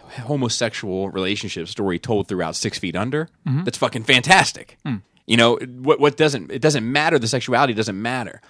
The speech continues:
Speaker 1: The race doesn't matter to me. It may matter to some, but not to me. What matters is the fucking level of quality of the story.
Speaker 2: I think for me, for me,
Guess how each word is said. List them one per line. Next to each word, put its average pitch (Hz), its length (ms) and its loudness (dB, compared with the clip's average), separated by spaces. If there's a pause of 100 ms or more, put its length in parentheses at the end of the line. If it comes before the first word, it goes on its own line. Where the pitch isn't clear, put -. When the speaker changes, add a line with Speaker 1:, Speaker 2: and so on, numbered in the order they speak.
(280)
Speaker 1:
The 98 80 -2
race 110 280 0
doesn't 95 300 -10
matter 98 480 -2 (340)
to - 80 -2
me. 147 320 4 (440)
It 127 240 0
may 135 120 6
matter 113 280 2
to - 100 -8
some, 76 460 -4 (400)
but 107 100 0
not 120 160 2
to 104 80 -8
me. 98 420 -6 (840)
What 95 140 -4
matters 135 360 6
is 104 180 2
the 98 80 -12
fucking 98 420 -8 (120)
level 98 340 -2
of 95 120 -6
quality 87 520 -6
of - 120 -14
the - 80 -16
story. - 400 -4
Speaker 2:
I - 20 -6
think 160 320 -8
for 156 140 2
me, 143 300 0
for 143 180 -4
me, 139 320 0